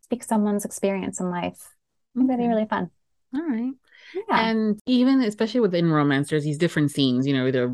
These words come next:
Speaker 2: the first time that they meet or when they're having an argument, or if you're doing a, a romantic suspense when things are going kaboom. Uh,
Speaker 1: Mm-hmm.
Speaker 2: <laughs> it,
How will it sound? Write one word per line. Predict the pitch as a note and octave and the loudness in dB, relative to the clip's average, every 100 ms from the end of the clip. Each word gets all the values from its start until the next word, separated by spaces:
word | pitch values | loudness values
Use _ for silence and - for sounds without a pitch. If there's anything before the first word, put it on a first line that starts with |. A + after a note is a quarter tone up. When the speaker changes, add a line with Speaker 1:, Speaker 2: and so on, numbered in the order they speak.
| A#2 | -4
Speaker 2:
the | C3+ | -6
first | - F3 | -2 0
time | E3+ D#3+ | 0 0
that | D3 | 0
they | D3 | 2
meet | D#3+ E3+ D#3+ D#3 | 4 4 4 0
or | D3 | -2
when | C#3+ D3 | -2 -2
they're | C#3+ D#3 | -2 -2
having | D#3 | -2
an | D3+ | -2
argument, | C#3+ D3 D3 D3 D3 D3 D3+ - | 2 2 2 0 0 0 -2 -2
or | D3 C#3+ - - - | 0 0 -4 -18 -10
if | D3+ | -2
you're | D3+ D3+ | 0 0
doing | D#3 D3+ | 2 2
a, | C#3 C3 C3 _ _ _ _ - | 2 0 -4 _ _ _ _ -8
a | D#3+ D3+ C#3 E3 F3+ | -4 -2 -2 -4 0
romantic | E3+ D#3+ D#3 D#3 | 2 2 0 -4
suspense | D#3+ - D#3 D3+ | -4 0 2 2
when | D3+ | -2
things | D3+ D#3 D#3 | 0 0 2
are | |
going | D3+ D3+ | 2 4
kaboom. | D3+ D3+ D3 C#3+ D3+ D#3 - A#3 G3+ | 2 2 4 4 2 -2 -8 -6 2
Uh, | G#3 F#3 G#3 | 8 10 10
Speaker 1:
Mm-hmm. | A#3 A3 - - | 8 4 2 4
Speaker 2:
<laughs> | B3 | 6
it, | C#4 | 4